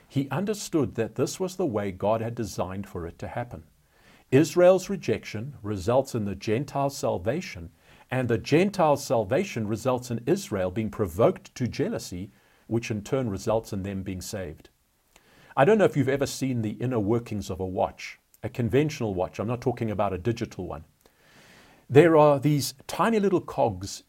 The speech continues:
in that watch that are all turning in the opposite way. And you, you wouldn't think that cogs turning in the opposite direction would enable a watch to keep time, but that is exactly what they do. And do you know that God's plan is like the workings of that kind of a watch?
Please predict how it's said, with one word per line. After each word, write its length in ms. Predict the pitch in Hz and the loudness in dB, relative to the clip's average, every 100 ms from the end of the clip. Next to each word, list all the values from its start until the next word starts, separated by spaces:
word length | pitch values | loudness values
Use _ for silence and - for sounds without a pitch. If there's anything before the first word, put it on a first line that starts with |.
| - | -4
in 200 | 127 120 | -4 0
that 320 | 120 110 - | 0 -2 -2
watch 320 | 107 98 - | -4 -4 -6
that 160 | 110 107 | -2 0
are 120 | - | 0
all 280 | 151 175 185 | 2 4 4
turning 580 | 180 - 139 98 92 - _ _ _ | 0 -2 -2 -2 -6 -12 _ _ _
in 260 | 117 110 107 | -2 0 0
the 120 | 107 120 | -4 -4
opposite 440 | 123 120 - - | -4 -4 -8 -6
way. 320 | 92 87 90 - | -4 -4 -6 -10
And 120 | 117 | -8
you, 60 | 135 | -6
you 140 | 131 180 | -4 -4
wouldn't 260 | 220 175 | -2 -4
think 260 | - 156 139 | -2 -2 -2
that 220 | 123 - | -4 -4
cogs 340 | - 147 117 - | 2 2 2 -6
turning 300 | 135 131 117 | -4 0 0
in 80 | |
the 100 | 113 | 0
opposite 400 | - 131 127 117 | 0 0 -2 -4
direction 600 | - 104 98 131 - 92 - - - - | 0 0 2 -2 -6 -10 -12 -20 -12 0
would 180 | 120 | 2
enable 580 | 120 117 139 143 131 113 - _ - | 2 2 2 2 0 -2 -10 _ -4
a 80 | |
watch 440 | 95 107 113 - - | -2 0 -2 -4 -8
to 80 | 120 | -8
keep 320 | - 127 - | -6 -6 -6
time, 360 | - 127 95 82 | -6 -4 -4 -8
but 120 | 101 | -4
that 160 | 131 | -4
is 120 | 120 107 | -4 -8
exactly 560 | 98 98 135 - 143 | -4 -2 -2 -4 -8
what 240 | 98 95 - | -6 -6 -6
they 120 | 101 | -8
do. 280 | 87 120 - - _ _ _ _ - | -4 -4 -4 -16 _ _ _ _ -8
And 100 | 123 | -2
do 80 | 151 | 0
you 40 | |
know 140 | 220 190 | 2 4
that 180 | 151 104 | 2 6
God's 340 | 139 156 - | 8 6 0
plan 300 | - 131 120 | -6 -4 -2
is 160 | 110 113 | -2 0
like 220 | 117 120 | 0 0
the 80 | 110 | 0
workings 500 | 113 139 123 107 104 | 0 -2 -4 -6 -6
of 100 | 92 | -4
that 200 | 110 - | -4 -4
kind 260 | 113 110 | -6 -4
of 80 | 98 | -2
a 60 | 95 | -2
watch? 420 | 101 95 - | -2 -4 -6